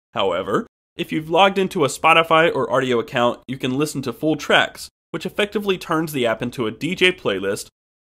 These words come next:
based on either popular music, emerging music, or your friends' tastes. You can quickly switch between tracks and use the application basically as another way to indulge Spotify or Rdio. If you don't have an account with either of these services, though,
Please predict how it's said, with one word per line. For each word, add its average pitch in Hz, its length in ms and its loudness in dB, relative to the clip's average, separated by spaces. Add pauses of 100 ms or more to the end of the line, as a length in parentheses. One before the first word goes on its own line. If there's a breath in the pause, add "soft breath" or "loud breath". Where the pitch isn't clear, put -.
based 117 260 0
on 127 280 -2
either 135 340 2
popular 113 440 -4
music, 143 460 -2 (340)
emerging 123 460 0
music, 113 360 -4 (220)
or 151 140 -2
your 147 140 0
friends' 175 360 -2
tastes. - 580 -8 (640)
You 143 100 -2
can 139 160 0
quickly 175 320 0
switch 214 340 0
between 151 300 -6
tracks 117 360 0
and 131 180 -6
use 156 180 0
the 156 100 4
application 127 800 -2
basically 185 600 0
as 143 280 2
another 185 260 2
way 165 200 2
to 160 160 -4
indulge 123 440 0
Spotify 156 500 2
or 156 220 0
Rdio. 151 480 0 (320)
If 147 140 -4
you 165 100 0
don't 143 420 0
have 147 160 2
an 143 60 0
account 143 280 0
with - 180 -6
either 180 240 0
of 135 80 -4
these 123 160 -4
services, 165 500 0
though, 107 320 -2